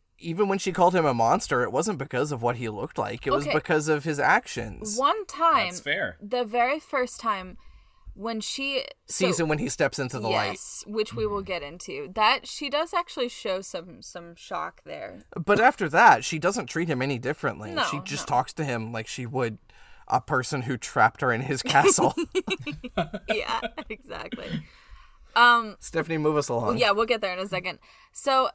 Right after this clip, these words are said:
Speaker 2: uh, the Beast imprisons Maurice, uh, but his horse escapes. He runs back toward the village. While this is happening, Gaston, of course, has it in his head that he's going to marry Belle. Um,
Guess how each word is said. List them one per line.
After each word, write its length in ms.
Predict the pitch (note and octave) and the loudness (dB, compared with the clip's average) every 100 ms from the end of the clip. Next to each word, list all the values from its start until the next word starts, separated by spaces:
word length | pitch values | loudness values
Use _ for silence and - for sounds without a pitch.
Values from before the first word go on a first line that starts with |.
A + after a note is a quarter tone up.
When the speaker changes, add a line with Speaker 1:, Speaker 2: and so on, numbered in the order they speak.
| - | 2
Speaker 2:
uh, 300 | B3 A#3 A#3 | 4 6 4
the 140 | A3 | 0
Beast 300 | A3 D#4+ - | -4 -6 -4
imprisons 600 | G4 C#4+ A#3+ G#3+ G#3 G3 | -8 -6 -6 -6 -8 -10
Maurice, 640 | F#3+ F#3 F#3 F3 F3+ - - _ _ _ - | -6 -4 -4 -6 -6 -8 -10 _ _ _ -4
uh, 220 | G3+ G3 | 0 0
but 220 | F#3 G#3 | 0 -2
his 180 | G#3 G#3 | -2 -6
horse 360 | - F4+ F#4+ - | -4 -4 -4 -6
escapes. 760 | G#3 - G3+ E3 D#3+ - - - _ _ _ | -6 -4 -2 -2 -2 -6 -8 -10 _ _ _
He 200 | _ A#3 | _ -4
runs 300 | A3+ B3 C#4+ | 0 0 0
back 200 | - G#3+ | -2 -2
toward 220 | - G3 | -4 -10
the 60 | F3 | -8
village. 380 | F3+ E3+ E3+ - | -8 -6 -6 2
While 220 | A3+ B3 | 4 4
this 220 | D#4 E4+ | 0 -6
is 120 | A3 | -8
happening, 640 | - G3+ F#3+ F3+ F3 E3 F3 | -4 -2 -2 -4 -10 -10 -2
Gaston, 540 | A3 A#3 - B3+ A#3+ | -2 0 -2 -2 -4
of 120 | G#3 | -6
course, 240 | - F3+ - | -4 -6 -4
has 260 | - G3 | -2 -2
it 80 | A#3 | -2
in 160 | A#3+ B3 | -6 -6
his 200 | A#3+ A#3 | -6 -6
head 320 | G#3+ E3+ F3 - | -6 -8 -8 -8
that 120 | E3+ | -8
he's 200 | G3 G3+ | -8 -10
going 260 | G#3 A#3 B3 | -6 -6 -6
to 100 | B3 | -8
marry 280 | G#3 F3 E3 | -8 -8 -8
Belle. 400 | E3 C#3 E3 F#3 _ _ _ _ _ - | -10 -8 -8 -10 _ _ _ _ _ 0
Um, 540 | G3+ F#3+ F#3 F3+ | 0 0 -2 -10